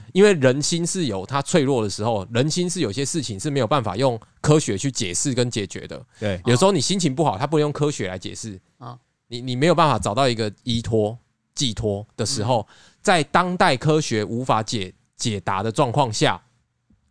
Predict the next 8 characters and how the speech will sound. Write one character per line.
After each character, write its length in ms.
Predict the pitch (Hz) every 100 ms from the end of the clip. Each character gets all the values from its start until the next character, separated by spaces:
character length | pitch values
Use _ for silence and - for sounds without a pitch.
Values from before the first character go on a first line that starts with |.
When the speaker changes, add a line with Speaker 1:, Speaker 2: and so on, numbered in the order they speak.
| _
Speaker 1:
你 220 | 135 120
就 240 | 101 165 139
会 380 | 151 135 104 - _ _ -
追 160 | 135
寻 260 | 127 107 101
宗 240 | 123 113
教 240 | 117 123 95
的， 300 | 95 98